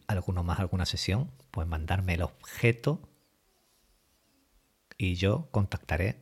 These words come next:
con los espíritus. Espero que Jesús te haya servido. Jesús añadía: "Gran episodio y mejor podcast". Y, por último,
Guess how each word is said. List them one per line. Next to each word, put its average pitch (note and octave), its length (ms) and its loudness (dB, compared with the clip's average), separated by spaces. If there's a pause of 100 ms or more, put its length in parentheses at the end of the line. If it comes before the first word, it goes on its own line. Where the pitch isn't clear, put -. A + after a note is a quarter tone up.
(140)
con F#2 140 -2
los E2+ 140 -2
espíritus. - 640 -10 (680)
Espero G#2 440 0
que G2 600 2
Jesús A2+ 340 0
te G2 80 2
haya F#2 120 4
servido. E2+ 440 -4 (420)
Jesús C3 400 6
añadía: A#2+ 520 8
"Gran A#2+ 260 6
episodio A#2+ 560 4
y G#2+ 120 4
mejor G#2 400 -2 (380)
podcast". - 580 -4 (560)
Y, D#3 340 2 (880)
por F#2+ 160 2
último, G#2 420 0